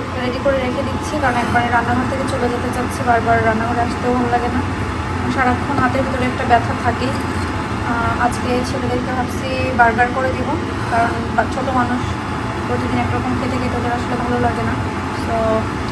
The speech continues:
বার্গারটাই করবো। সাথে তো গতকালকে নুডলস দুই প্যাকেট করছিলাম, শুধুমাত্র দুই প্যাকেটই আছে, মানে তেমন খাই নাই। চিকেন উইংস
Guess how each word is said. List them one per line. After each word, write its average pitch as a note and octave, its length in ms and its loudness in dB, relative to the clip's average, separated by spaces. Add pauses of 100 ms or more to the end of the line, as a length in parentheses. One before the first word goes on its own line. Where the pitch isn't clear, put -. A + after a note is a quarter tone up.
(280)
বার্গারটাই B3 540 4
করবো। C4+ 280 4 (180)
সাথে B3+ 280 2
তো B3+ 200 0 (100)
গতকালকে B3 400 2
নুডলস B3+ 600 0
দুই C#4 140 -2
প্যাকেট C#4 320 2
করছিলাম, C4+ 440 0
শুধুমাত্র C4+ 480 0
দুই B3+ 180 0
প্যাকেটই B3 420 2
আছে, G#3+ 240 2 (440)
মানে B3+ 300 4
তেমন B3+ 220 6 (160)
খাই B3 160 4
নাই। B3 140 2 (140)
চিকেন B3+ 260 0
উইংস B3 140 4